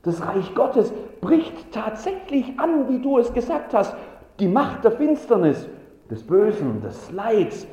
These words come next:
und der Unterdrückung, die beginnt zu bröckeln.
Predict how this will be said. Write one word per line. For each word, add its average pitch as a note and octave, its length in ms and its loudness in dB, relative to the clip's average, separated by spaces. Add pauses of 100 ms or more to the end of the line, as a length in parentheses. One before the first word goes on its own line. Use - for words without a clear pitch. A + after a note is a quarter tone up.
(160)
und E3 120 2
der E3+ 80 2
Unterdrückung, F#3+ 600 2 (280)
die A3+ 100 0
beginnt A#3+ 680 0
zu B3+ 140 -2
bröckeln. C#3+ 880 -2